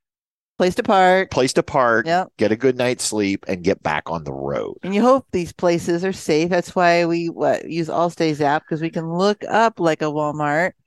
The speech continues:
Speaker 1: as we're driving, and I can look to see, like, what other folks have said when they have parked there. Um, if there was noise from, like, uh, dumpsters, you know, behind, like, a Cracker Barrel, and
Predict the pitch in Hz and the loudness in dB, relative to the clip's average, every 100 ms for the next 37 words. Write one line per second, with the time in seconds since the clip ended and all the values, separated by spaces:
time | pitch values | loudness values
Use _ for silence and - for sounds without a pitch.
0 | _ 196 170 175 156 160 151 151 160 170 | _ -4 0 2 0 0 2 2 0 -2
1 | 151 147 147 156 165 160 156 - - 165 | -2 -2 -4 -2 -4 -2 -6 -6 -6 -2
2 | 160 160 151 107 - - 175 160 147 175 | -2 -2 -4 -4 -4 0 0 0 -2 -2
3 | 165 - 151 - - 175 156 139 143 - | -2 -4 -8 -8 -4 0 2 2 -2 -8
4 | - _ _ 143 156 151 147 143 147 139 | -20 _ _ -8 -6 -2 -2 -2 -2 -2
5 | - - 254 175 _ 147 123 69 139 _ | -6 -2 0 -2 _ -4 -4 -6 -10 _
6 | 190 _ _ 139 143 139 131 127 143 _ | -20 _ _ -2 0 0 -2 -4 -12 _
7 | 151 151 135 135 147 170 175 175 175 170 | -10 -6 -6 -6 -6 -4 0 0 -2 -4
8 | - - 151 151 151 151 151 147 - - | -6 -8 -6 -6 -4 -2 -2 -4 -6 -4
9 | 143 135 160 156 - 165 160 160 160 151 | -4 0 -2 -2 -6 -2 -2 -2 -4 -8
10 | 135 135 160 156 151 147 135 147 160 147 | -6 -8 -6 -6 -4 -6 -8 -4 -4 -4
11 | 151 151 151 147 147 135 | -4 -2 -2 -2 -2 -4